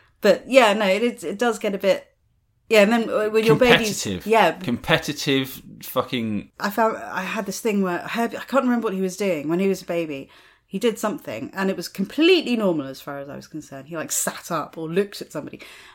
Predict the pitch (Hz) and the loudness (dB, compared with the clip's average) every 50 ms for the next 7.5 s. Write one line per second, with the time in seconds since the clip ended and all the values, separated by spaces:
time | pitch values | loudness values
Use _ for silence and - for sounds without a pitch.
0 | _ - 175 170 180 - - 190 202 190 185 - 185 165 156 160 170 170 185 - | _ -2 -2 -2 0 0 2 2 2 2 0 -2 -4 -2 0 0 -2 -2 -2 -4
1 | 254 277 311 330 311 - - 311 311 294 285 277 233 - 277 269 262 254 247 247 | -4 0 0 0 0 -2 -2 0 4 4 4 4 2 0 0 2 2 2 2 2
2 | 254 220 - - - 151 151 156 147 143 - - - 110 101 - 214 - - - | 2 0 -2 -2 4 8 10 10 10 8 8 2 0 0 0 -2 -2 -2 -4 -10
3 | 143 135 139 135 131 - - _ _ - - 196 254 254 - - - - 196 226 | -10 -10 -10 -10 -12 -14 -20 _ _ 2 4 6 6 6 4 -4 -4 0 2 2
4 | 277 247 - 349 415 415 - - _ 147 - - 175 202 226 220 190 156 156 156 | 2 2 2 -2 -2 -2 -6 -16 _ -12 0 4 4 4 4 2 -4 -8 -12 -4
5 | 160 180 214 190 202 208 - - - - - 180 180 185 180 - - 147 139 - | 0 2 4 4 4 2 2 0 -10 -4 0 2 4 4 4 4 2 0 2 2
6 | 151 151 147 - - 104 95 - - 110 - - - 117 113 - 113 107 113 107 | 2 2 0 0 -2 -4 -2 -2 -2 -4 -4 -4 -6 -6 -4 -4 -6 -4 -4 -4
7 | 104 87 - 98 95 82 82 82 - - | -4 -4 -2 -4 -4 -4 -6 -12 -14 -16